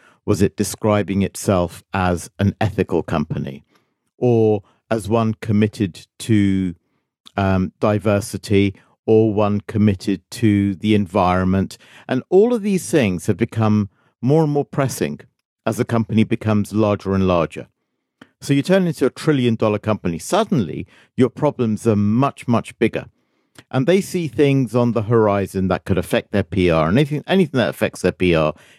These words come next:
is gonna affect their share price, it's gonna affect absolutely everything top to bottom within the organization. And one of the ethical concerns that I believe Apple share with a lot of other people for whom this is a pressing concern is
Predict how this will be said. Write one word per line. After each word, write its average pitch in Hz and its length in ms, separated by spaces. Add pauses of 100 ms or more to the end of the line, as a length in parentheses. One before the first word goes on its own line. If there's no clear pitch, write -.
is - 100
gonna 90 180
affect - 320
their 87 120
share 87 240
price, 82 300
it's - 100
gonna 85 200
affect - 480 (880)
absolutely 139 720
everything 107 460
top - 240
to 92 100
bottom 95 300
within 87 260
the 85 140
organization. 80 760 (360)
And 123 160
one 170 200
of 220 80
the 196 160
ethical 147 340
concerns 110 640
that 101 160
I 101 120
believe 98 440
Apple 101 320
share 90 520
with 92 320
a 98 80
lot 101 240
of 90 120
other 87 340 (420)
people 85 400
for 95 180
whom 92 240
this 82 220
is 78 360 (480)
a - 80
pressing 92 360
concern 80 540 (680)
is 113 340